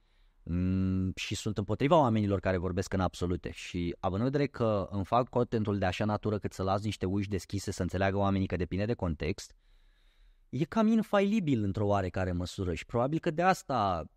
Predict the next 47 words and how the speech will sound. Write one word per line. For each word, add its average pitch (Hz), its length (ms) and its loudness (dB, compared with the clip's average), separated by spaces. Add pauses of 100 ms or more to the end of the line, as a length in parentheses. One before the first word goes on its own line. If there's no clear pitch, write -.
(720)
eu 120 160 0
am 135 100 2
observat 143 320 2
din 143 100 2
nou, 143 120 2
că - 100 -4
tot 104 140 0
vorbeam 110 280 2
la 110 80 4
început 101 300 -2
de 104 80 0
podcast, 110 480 -2
că - 120 -4
oamenii, 104 920 2 (560)
uh, 90 480 0
care 101 220 0
sunt 98 220 0
mai 101 220 2
educați 104 500 0
au 98 100 2
tendin-, 104 400 0
tendința 101 380 0
să 101 100 -2
fie 113 160 -2
mai 104 160 2
receptivi 95 420 -2
față 95 240 -2
de 85 80 -2
contentul 90 480 -2
meu 113 280 0 (180)
și - 140 -6
oamenii 117 240 2
mai 113 140 2
puțin 113 340 0
educați 107 560 0
sunt 135 180 -4
agresivi. 135 400 0 (260)
De - 80 -8
exemplu, 123 240 0
dintre 175 220 0
conflictele 143 540 0
pe - 100 -2
care 104 220 0
le-am 98 180 2
avut 95 220 -2
până 117 180 0
acum, 90 440 -4